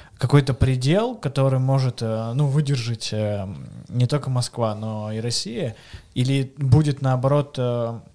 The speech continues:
уход к тому, что просто у каждого локального проекта, например, кофейни, будет просто своя обжарка, которая будет потреблять, э, объем такой, и как бы им как бы больше, ну, им этого будет хватать, то есть все будет, э, взаимопокрываться.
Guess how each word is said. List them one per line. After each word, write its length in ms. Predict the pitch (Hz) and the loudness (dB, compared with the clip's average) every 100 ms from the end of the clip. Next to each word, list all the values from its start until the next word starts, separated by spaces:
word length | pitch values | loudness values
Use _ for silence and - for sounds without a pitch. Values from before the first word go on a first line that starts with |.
| - | -4
уход 300 | 123 147 127 | 2 2 2
к 40 | |
тому, 380 | - 131 160 214 | -2 0 2 0
что 420 | - - 135 123 - - | -2 0 2 0 -4 -6
просто 300 | - 139 - | 2 4 4
у 20 | 127 | 0
каждого 460 | 147 147 131 127 | 4 4 4 0
локального 560 | 123 123 127 208 208 156 | 2 2 0 0 0 0
проекта, 400 | 123 123 123 113 | 0 0 0 -2
например, 260 | 110 120 120 | -6 -4 -4
кофейни, 460 | 123 - 117 101 | -4 -4 -4 -6
будет 280 | 95 120 135 | -2 0 2
просто 220 | 143 135 | 2 -2
своя 260 | - 127 127 | 0 2 2
обжарка, 300 | 131 208 - | 2 -2 -4
которая 300 | - 127 127 | -2 2 2
будет 200 | 127 123 | 0 -4
потреблять, 580 | 123 123 120 117 113 - | -4 -4 -4 -4 -6 -8
э, 400 | 107 107 107 101 - - | -4 -2 -2 -4 -10 -8
объем 560 | 123 117 123 120 110 98 - - - | -2 0 0 0 -2 -8 -16 -20 -6
такой, 300 | 117 127 117 | -4 -2 -4
и 260 | 101 135 156 | -4 -2 -2
как 140 | 131 | -4
бы 120 | 127 139 | -2 0
им 220 | 143 123 | 0 -4
как 200 | - 120 | -6 -6
бы 80 | 117 | -6
больше, 880 | 110 131 123 - 110 104 101 98 95 | -2 -2 -2 -6 -6 -6 -8 -8 -2
ну, 140 | 131 | 2
им 160 | 135 123 | 2 2
этого 240 | 127 113 | -2 -6
будет 180 | 104 120 | -6 -8
хватать, 460 | - 113 107 - - | -6 -6 -4 -8 -12
то 80 | 95 | -12
есть 80 | |
все 160 | - 117 | -4 -4
будет, 380 | 107 110 107 - | -4 -6 -8 -10
э, 220 | 92 92 110 | -10 -10 -8
взаимопокрываться. 1600 | 104 110 107 101 104 _ - - - - 120 110 110 95 - | -4 -2 -2 -4 -6 _ -20 -20 -20 -10 -6 -2 -2 -4 -10